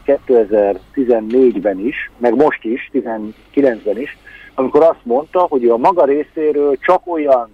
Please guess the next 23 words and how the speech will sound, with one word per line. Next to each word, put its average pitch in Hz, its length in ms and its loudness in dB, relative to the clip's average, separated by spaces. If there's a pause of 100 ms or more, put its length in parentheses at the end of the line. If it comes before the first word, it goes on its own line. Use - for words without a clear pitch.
jelöltet 123 640 -2 (240)
fog 151 220 2
majd 120 340 -2
elfogadni, 135 880 0 (360)
aki 131 480 -2 (120)
csúcsjelölt. 104 640 -8 (1300)
Ez - 140 -8
tizennégyben 185 500 2
egyértelmű 139 600 0
volt, 165 260 0
mert 180 160 -4
tizennégyben 156 520 0
azt 151 180 -2
mondták, 165 480 0 (420)
hogy 131 120 2
aki - 200 0
az 127 140 -4
európai 185 480 2
parlamenti 139 600 -2
választáson 120 800 -4
győztes 156 600 2
párt 117 280 0 (180)
csúcsjelöltje, 113 960 -6